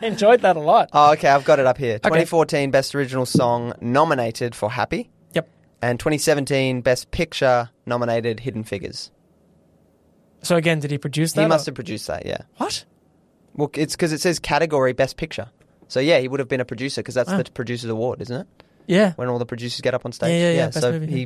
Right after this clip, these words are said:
Speaker 2: produced Hidden Figures.
Speaker 1: Oh, wow. Good for him. That's amazing. I didn't know
Speaker 2: Nominated
Speaker 1: that.
Speaker 2: both times. So he
Speaker 1: I didn't even
Speaker 2: he
Speaker 1: realize that won.
Speaker 2: He
Speaker 1: That
Speaker 2: probably
Speaker 1: won an
Speaker 2: did.
Speaker 1: Oscar for Best Film?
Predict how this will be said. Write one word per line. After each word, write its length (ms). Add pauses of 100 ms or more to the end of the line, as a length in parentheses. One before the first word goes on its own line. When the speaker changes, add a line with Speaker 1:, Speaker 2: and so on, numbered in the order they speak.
Speaker 2:
produced 420
Hidden 160
Figures. 380
Speaker 1:
Oh, 100
wow. 320
Good 140
for 60
him. 200
That's 160
amazing. 320
I 20
didn't 160
know 60
Speaker 2:
Nominated 380
Speaker 1:
that. 40
Speaker 2:
both 300
times. 720
So 120
he 60
Speaker 1:
I 60
didn't 120
even 120
Speaker 2:
he 60
Speaker 1:
realize 240
that 140
won. 360 (200)
Speaker 2:
He 120
Speaker 1:
That 100
Speaker 2:
probably 220
Speaker 1:
won 100
an 60
Speaker 2:
did. 80
Speaker 1:
Oscar 300
for 100
Best 260
Film? 300